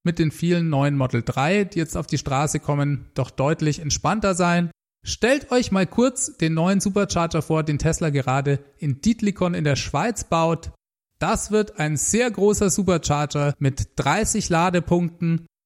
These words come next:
und durch die Ankündigung von dieser Woche ist es fast so, als würde Tesla dort sechzig Stück hinbauen.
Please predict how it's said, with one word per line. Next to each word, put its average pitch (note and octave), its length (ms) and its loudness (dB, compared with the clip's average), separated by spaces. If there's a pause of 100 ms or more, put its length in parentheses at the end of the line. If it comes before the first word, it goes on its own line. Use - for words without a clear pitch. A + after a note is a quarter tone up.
und G3+ 380 0 (340)
durch D#3+ 160 4
die - 120 -2
Ankündigung F#3 580 2
von C#3+ 160 0
dieser B2+ 240 2
Woche B3 420 0
ist C4 200 -2
es C4 120 0
fast - 240 0
so, D#3+ 340 2 (160)
als D#3 200 -2
würde F3+ 220 2
Tesla F3 380 2
dort C#3+ 300 0
sechzig - 480 -2
Stück - 220 -2
hinbauen. C3 480 -2